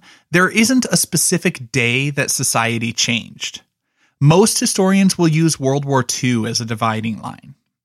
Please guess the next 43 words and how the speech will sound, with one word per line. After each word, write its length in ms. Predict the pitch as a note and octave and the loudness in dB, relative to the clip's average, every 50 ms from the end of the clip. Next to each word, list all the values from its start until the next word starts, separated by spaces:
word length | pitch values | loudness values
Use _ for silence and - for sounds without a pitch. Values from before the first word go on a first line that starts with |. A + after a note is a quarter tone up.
| _ _ _ | _ _ _
It 100 | F#3 F#3 | 2 4
makes 280 | G3 G#3 A3+ A3 - - | 6 6 4 2 0 0
sense 400 | - G#3+ F#3+ D#3+ B2 A#2 - - | 0 2 2 2 2 0 0 -2
as 140 | C3 A#2+ C3 | 0 0 0
a 40 | |
major 380 | B2+ B2+ C3+ C#3 C#3 C3 C#3+ B2+ | 2 2 2 2 2 2 0 -2
turning 440 | - - - C#3+ C3 C3 B2+ B2 A#2 | -2 -4 -4 -2 0 2 2 0 0
point 400 | - - A#2+ A2+ G#2+ G#2+ A2 - _ - - - - - _ | -2 -4 -4 -4 -4 -4 -6 -10 _ -20 -20 -20 -20 -6 _
that 100 | - E3 | 2 2
would 120 | E3+ F3 | 4 2
alter 380 | - - E3 F3+ F3+ - G#3 F#3 | 4 4 4 2 4 4 2 2
the 100 | E3 D3+ | 2 2
way 200 | C#3 C#3 C#3 C3+ | 2 2 2 2
that 140 | C3 - - | 0 -2 -6
people 280 | - - D3+ - D3 | -8 -8 -6 -6 -6
perceived 640 | C3+ - C#3+ - - - - C3 B2 B2 A#2 - - | -4 -4 -4 -2 -2 -2 -2 -2 -2 -2 -4 -6 -6
the 100 | - B2+ | -6 -6
world. 440 | A2+ A#2 A#2 G#2+ - - - - _ _ _ _ _ _ _ _ _ _ _ _ _ _ _ _ - | -4 -4 -4 -4 -6 -8 -14 -20 _ _ _ _ _ _ _ _ _ _ _ _ _ _ _ _ -4
For 160 | C#3 - G3 | 2 2 4
one, 340 | F#3 F3+ G#3 G#3+ G3 F3+ - - | 6 6 6 6 6 6 4 2
so 360 | - - - - F3+ E3+ F3 | 0 0 2 2 4 4 6
many 260 | F#3 G3 G3 G3+ G3 | 6 6 6 4 4
people 260 | F#3 F3+ E3 E3 E3 | 2 2 0 0 2
were 100 | D#3 D3+ | 2 0
traumatized 800 | - - - - B2 A#2 A#2+ C3 C3 - D#3 D#3+ E3 D#3+ - - | 0 -2 -2 -2 0 0 0 -2 -2 -2 -2 -2 -2 -4 -4 -2
by 120 | - C3 | -2 0
the 140 | B2 B2 B2 | 0 0 0
events 300 | A#2+ A#2 B2 A#2 A2+ - | 0 0 -2 -2 -2 -6
of 80 | A#2 A2+ | -8 -10
the 80 | A#2 | -10
war, 420 | A2+ A#2 C#3+ D#3+ E3 C3+ B2 A#2+ - - - - - _ - | -6 -2 0 2 2 2 2 0 -2 -8 -16 -20 -20 _ -4
it 180 | F3 G3+ F3 | -4 -2 -2
caused 400 | - - - A3 A#3 B3 A3+ - | -2 2 4 4 4 4 2 2
them 160 | - G3 F3+ F3+ | 2 4 4 4
to 140 | - E3+ C#3+ | 4 2 0
rethink 640 | C3+ C#3+ D#3+ F#3 F3+ - _ - F3+ F3+ F3 - - | 0 0 -2 -2 -2 -2 _ 0 2 2 0 0 -2
the 80 | C#3 | -4
world 380 | B2 A#2+ B2 A#2+ A#2 A2+ A2+ A#2+ | -2 0 0 0 0 0 -2 0
and 100 | B2 B2 | 0 0
their 120 | B2 A#2+ | 0 0
place 360 | - - C#3+ C3+ B2+ - - | -2 -2 -2 -2 -2 -2 -2
within 320 | - B2 - - B2 A2 A2 | -4 -6 -4 -2 -2 -2 -2
it. 140 | - - | -6 -10